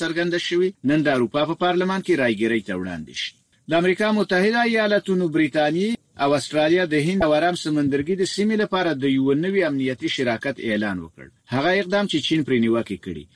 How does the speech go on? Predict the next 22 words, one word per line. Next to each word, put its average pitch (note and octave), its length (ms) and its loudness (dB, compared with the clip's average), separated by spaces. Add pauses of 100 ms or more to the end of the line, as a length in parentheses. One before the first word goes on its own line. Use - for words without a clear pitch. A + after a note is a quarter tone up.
(160)
د C3 120 0
امریکا D#3 280 2
ولسمشر E3 560 0 (100)
جو A#2+ 180 2
بایدن، F#3+ 400 0 (260)
د - 20 -4 (100)
بریتانیې C3+ 500 0
صدراعظم B2+ 500 0
بوریس A#2+ 360 0
جانسن F3 380 -2 (420)
او B2+ 100 2
د B2+ 60 2
استرالیا C#3+ 580 0
صدراعظم C#3 520 0
سکاټ D3+ 240 -2 (120)
موریسن F3 360 2 (100)
دغه D3 160 2 (100)
نوی F#3 260 2
تړون G3+ 220 2 (100)
پرون D3+ 260 0 (140)
اعلان A2 360 0 (100)
کړ. D2 120 -14